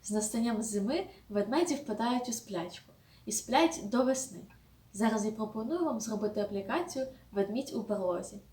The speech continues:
Для роботи вам знадобиться картон синього кольору,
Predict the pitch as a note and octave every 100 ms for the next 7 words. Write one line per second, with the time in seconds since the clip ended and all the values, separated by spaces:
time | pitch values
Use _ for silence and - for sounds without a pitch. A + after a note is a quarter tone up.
0 | - - G#3 G#3+ G#3+ A#3+ A#3+ A3 G#3 G#3
1 | G3+ G3+ G3 G3 G3 - - - - -
2 | A3+ A3 A3 A3 A3+ C4+ C4 C4+ C4+ -
3 | B3+ B3+ B3+